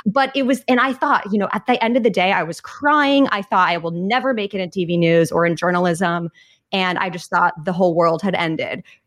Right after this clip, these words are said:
But I showed up the next day, and life went on, and, you know, I still landed at a,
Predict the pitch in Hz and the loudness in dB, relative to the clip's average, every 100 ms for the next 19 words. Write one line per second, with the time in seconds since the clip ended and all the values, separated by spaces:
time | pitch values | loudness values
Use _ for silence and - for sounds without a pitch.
0 | _ _ _ - 196 170 - 196 294 359 | _ _ _ -2 0 0 -2 0 2 0
1 | 339 311 330 240 269 262 254 247 202 196 | 0 -2 -2 -2 0 2 2 2 0 0
2 | 185 185 175 - - _ 185 202 220 220 | 0 -2 -4 -8 -18 _ -2 0 0 0
3 | 196 185 185 185 180 175 170 170 180 165 | 2 4 2 0 -2 -2 -2 -2 0 0
4 | 185 170 - 196 185 190 185 175 175 180 | 0 -2 -2 0 2 0 0 0 0 0